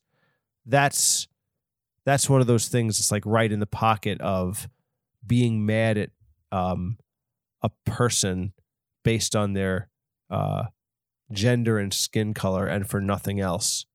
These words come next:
for no reason because you have a gripe. Um, you know, you could definitely get mad at that population for wanting to have fancy hats in the early nineteen hundreds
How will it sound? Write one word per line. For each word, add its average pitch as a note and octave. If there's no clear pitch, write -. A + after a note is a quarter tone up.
for G#2+
no G#2
reason G2
because F#2+
you G2+
have F#2
a F#2+
gripe. G2+
Um, F#2
you G#2
know, G2
you G2+
could G2
definitely G#2
get G2+
mad A2
at G2+
that G2
population G2+
for G2
wanting G#2+
to G2+
have G2+
fancy A2+
hats -
in G2
the G#2+
early A2
nineteen G#2+
hundreds -